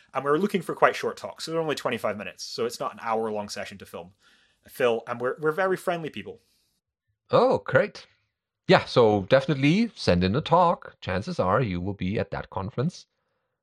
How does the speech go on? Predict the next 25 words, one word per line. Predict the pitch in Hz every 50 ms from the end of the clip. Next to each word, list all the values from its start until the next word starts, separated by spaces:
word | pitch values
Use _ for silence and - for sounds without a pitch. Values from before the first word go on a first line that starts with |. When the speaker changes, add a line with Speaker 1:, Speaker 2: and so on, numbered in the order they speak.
| _ _ _
Speaker 2:
And | - 98 90 87 87 90 90 92 92 - - -
yeah, | 135 131 92 87
of | - 104 -
course, | - - 143 135 -
you | 135 -
can | 131 104
put | - 135 117
up | 110 95
a | 104
tent | - - 113 101 95 98
in | 92
your | 90 87
living | 85 95 113 120 110 98
room | 95 95 95 95 95 98
and | - 117 - _
participate | - - 90 - 95 - - 92 - - - -
that | 92 98 104 -
way, | 104 98 95 - - - - - - - _ _ _
uh, | - 98 92 92 95 98 101 104 101 101 - 160 -
<laughs> | -
but | - 110 101
that's | 101 95 - -
up | 95 - -
to | - - 95
you. | 90 87 -